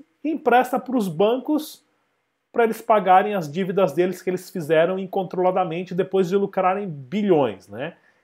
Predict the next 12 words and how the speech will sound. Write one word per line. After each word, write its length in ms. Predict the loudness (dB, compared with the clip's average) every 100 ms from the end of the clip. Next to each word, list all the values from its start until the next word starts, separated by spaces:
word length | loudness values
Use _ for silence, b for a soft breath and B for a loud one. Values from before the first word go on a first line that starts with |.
| _
E 80 | 4
aí 60 | 4
quem 180 | 4 -8
que 80 |
sai 220 | 0 0 0
perdendo 640 | 0 0 2 -2 -2 0
é 80 | 2
o, 140 | 4
é 80 | 4
o 60 | 2
trabalhador, 760 | 2 4 4 4 6 10 10
né? 300 | 8 0 -2